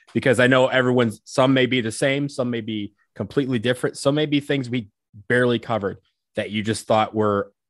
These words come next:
awesome. But there were moments this year that concacaf gave us where,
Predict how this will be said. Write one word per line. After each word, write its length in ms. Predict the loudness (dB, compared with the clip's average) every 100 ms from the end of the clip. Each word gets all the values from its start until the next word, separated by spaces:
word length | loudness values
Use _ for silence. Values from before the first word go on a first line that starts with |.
| -2
awesome. 440 | -2 -2 -8 -12 -2
But 180 | -2 -2 _ _ _ -2
there 140 | 2
were 120 | 4
moments 420 | 4 4 2 0 -4
this 240 | -8 -4
year 320 | -4 -2 -4 _ _ _ -20 -12
that 180 | -10 -6
concacaf 640 | -2 -2 -2 -2 -2 0
gave 200 | 0 0
us 180 | -2 -2
where, 360 | 0 2 0